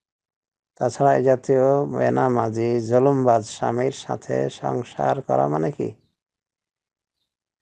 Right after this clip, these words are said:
দুনিয়াতে জাহান্নামে বসবাস করা। আর ছেলে মেয়ের বিষয়ে আল্লাহ রাব্বুল আলামিন তাদের দেখাশোনা করার জন্য যথেষ্ট, ইনশাআল্লাহ। ছেলে মেয়ের জন্যে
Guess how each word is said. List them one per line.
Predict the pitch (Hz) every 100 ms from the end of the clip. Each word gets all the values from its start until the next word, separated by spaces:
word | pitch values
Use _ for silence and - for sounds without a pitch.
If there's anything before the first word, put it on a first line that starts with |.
| _ _ _ _ -
দুনিয়াতে | 127 135 151 147 147
জাহান্নামে | 123 123 127 127 123 127 151 185 - - - 117
বসবাস | 117 - 120 110 107 -
করা। | 107 104 95 - _ _ _ _ _ _ _ _ _ _ _ _ _ _ _ _ -
আর | 113 123
ছেলে | - 160 170
মেয়ের | 165 156 143
বিষয়ে | 135 - 170 190
আল্লাহ | 185 151 151
রাব্বুল | 147 135 135 123
আলামিন | 131 143
তাদের | 139 123 117
দেখাশোনা | 113 110 110 120 113
করার | 107 113 107
জন্য | 113 110
যথেষ্ট, | 107 101 110 -
ইনশাআল্লাহ। | 104 98 - - - - _ _ _ _ _ _ _ _ _ _ _ _ _ -
ছেলে | - 127 131
মেয়ের | 131 127 123
জন্যে | 127 127 139 139 131 165